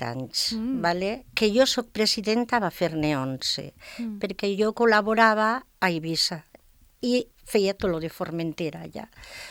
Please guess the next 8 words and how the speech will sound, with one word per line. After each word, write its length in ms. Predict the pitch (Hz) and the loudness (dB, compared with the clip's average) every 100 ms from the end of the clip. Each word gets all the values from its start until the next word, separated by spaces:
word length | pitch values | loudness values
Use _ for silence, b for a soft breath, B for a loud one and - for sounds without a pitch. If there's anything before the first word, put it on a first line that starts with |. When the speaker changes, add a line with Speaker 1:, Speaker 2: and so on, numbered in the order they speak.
| B _ - - | B _ -12 6
Speaker 1:
Però, 440 | 233 233 262 294 - - | 8 8 6 4 -2 -2
eh, 400 | 226 202 180 175 | 0 2 0 0
la 120 | 175 | -2
presidenta 720 | - 185 185 170 175 190 208 294 | 0 0 0 0 0 -2 -6 -6
era 300 | - 165 160 | -4 -2 -2
entonces 560 | 160 160 185 175 151 - | -2 -2 0 0 -2 2
Lali 280 | 170 160 170 | 4 4 4
Costa, 600 | 180 190 - - 208 | 2 2 0 0 -2